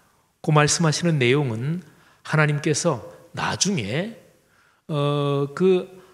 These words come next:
하란에 살고 있는 아브라함을 다시 불러내실 때, 그때도 똑같은 내용이 반복이 돼요. 그러니까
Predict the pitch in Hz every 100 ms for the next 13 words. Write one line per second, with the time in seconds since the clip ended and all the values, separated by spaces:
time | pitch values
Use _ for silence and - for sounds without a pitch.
0 | _ - - - 139 151 170 190 240 240
1 | 233 220 - 214 180 180 170 185 180 123
2 | 135 156 135 151 190 233 - - _ _
3 | - - - 214 220 - 165 160 151 135
4 | 120 - 113 - 131 101 - _ _ -
5 | 131 - - 196 196 269 262 - 226 165
6 | 175 151 107 131 143 110 98 101 92 -
7 | 82 104 202 - _ _ _ _ _ -
8 | 95 92